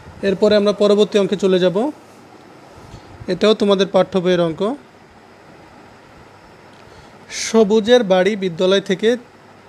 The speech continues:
তিন বাই আট কিলোমিটার পশ্চিমে অবস্থিত।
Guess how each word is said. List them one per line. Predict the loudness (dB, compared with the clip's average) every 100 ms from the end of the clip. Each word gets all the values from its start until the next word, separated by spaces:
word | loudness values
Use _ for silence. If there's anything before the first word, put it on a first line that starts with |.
| -20 -6
তিন | -2 0 2
বাই | 2 2
আট | 0 -2 -4
কিলোমিটার | -4 -4 -2 -4 -6 -2
পশ্চিমে | -2 -2 -2 -2 -2 -2 -2
অবস্থিত। | -2 0 -2 -4 -8